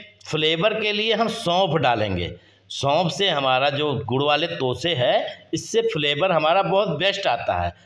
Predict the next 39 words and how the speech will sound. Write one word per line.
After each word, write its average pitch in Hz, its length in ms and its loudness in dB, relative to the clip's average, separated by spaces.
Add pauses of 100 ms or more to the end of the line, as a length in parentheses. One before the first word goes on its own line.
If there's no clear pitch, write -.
(160)
तो 165 60 -2
इसमें 156 320 -2
हमने 156 220 0
सौंफ 139 420 0
डाल 117 180 2
दिया। 131 320 0 (280)
जब 156 160 2
हम 147 180 2
खाते 127 400 -2
हैं 160 380 -2 (160)
और 147 120 0
सौंफ 151 420 0
भी 202 100 2
हमारे 160 300 2
दांत 139 360 0
के 147 80 -2
नीचे 127 340 -4
आता 117 320 0
है, 175 420 0 (180)
तो 202 60 -2
ये 202 280 0
शक्करपारे 170 680 0
हमें 147 480 0 (280)
बहुत 196 300 0
टेस्टी 175 360 -2
लगते 127 340 -2
हैं। 92 240 -2 (220)
इस 135 200 -6
तरह 165 140 4
आप 143 320 2 (120)
बारीक 135 260 -2
सौंफ 127 360 0 (140)
इसमें 127 360 -4
डाल 117 220 2
के 170 160 -6
बनाइए 151 520 0 (300)
तो 180 60 -2
आपके 180 440 0
शक्करपारे 185 640 -2